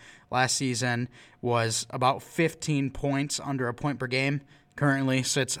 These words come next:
three points above a point per game. So nice to see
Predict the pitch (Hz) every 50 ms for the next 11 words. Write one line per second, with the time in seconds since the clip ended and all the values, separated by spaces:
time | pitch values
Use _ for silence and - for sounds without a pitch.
0 | - - - 135 131 - - - 131 123 117 117 - - - 139 120 113 - 120
1 | 113 110 110 110 - - - 107 - 131 113 - - 110 107 113 113 - 107 -
2 | - 135 120 117 113 - - - - - - - 147 165 170 - - 185 151 -
3 | - 175 170 165 170 170